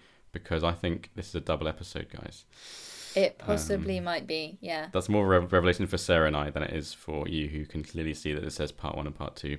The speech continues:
Speaker 1: But
Speaker 2: Yeah.
Speaker 1: hey, well done for
Speaker 2: Hey.
Speaker 1: getting through part two. Um, if you got this far, you are our biggest fans, and you can show us you're our biggest fans by commenting the words Edinburgh Fringe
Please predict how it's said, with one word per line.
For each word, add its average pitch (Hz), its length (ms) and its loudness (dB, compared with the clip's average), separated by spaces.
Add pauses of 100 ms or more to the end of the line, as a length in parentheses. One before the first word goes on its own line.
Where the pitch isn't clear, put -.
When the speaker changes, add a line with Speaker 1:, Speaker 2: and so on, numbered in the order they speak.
Speaker 1:
But - 320 6 (160)
Speaker 2:
Yeah. 151 400 -6 (600)
Speaker 1:
hey, 82 320 -4 (760)
well 92 140 8
done 85 100 2
for 90 80 0
Speaker 2:
Hey. 80 100 4
Speaker 1:
getting - 260 -6
through 80 140 2
part 76 280 -4
two. - 260 -8 (120)
Um, - 460 -6 (300)
if - 240 -10
you 90 60 -4
got - 120 -2
this 87 140 -6
far, - 400 -4
you 87 180 -2
are - 320 -6
our 82 100 -4
biggest 87 280 -6
fans, - 420 -8
and 90 160 -4
you 101 60 -6
can 92 340 -4 (600)
show 156 280 6
us - 100 4
you're 95 140 6
our 90 80 8
biggest 87 240 2
fans 85 260 2
by 85 200 0
commenting 87 800 -2
the 87 100 -2
words 82 560 4 (1300)
Edinburgh 95 320 2
Fringe 80 840 -2